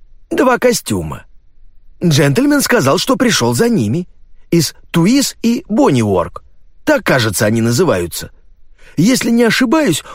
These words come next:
у нас были какие-то проблемы с прачечной Уайт Суон». «Два костюма?» в недоумении спросил сэр Най.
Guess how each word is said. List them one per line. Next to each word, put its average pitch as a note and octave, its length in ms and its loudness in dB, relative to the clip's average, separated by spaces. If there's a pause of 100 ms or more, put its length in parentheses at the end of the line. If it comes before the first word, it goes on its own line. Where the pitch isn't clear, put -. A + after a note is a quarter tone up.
у C4 80 0
нас C4+ 200 2
были B3+ 220 2
какие-то C4 380 0
проблемы G3+ 480 2
с - 80 -6
прачечной A#3 680 0 (140)
Уайт B3 360 2
Суон». D#3 500 0 (960)
«Два F2 540 -2
костюма?» C#3+ 880 -4 (420)
в - 60 -6
недоумении G2 640 0
спросил G2 440 -6
сэр G2 240 -6
Най. E2+ 260 -6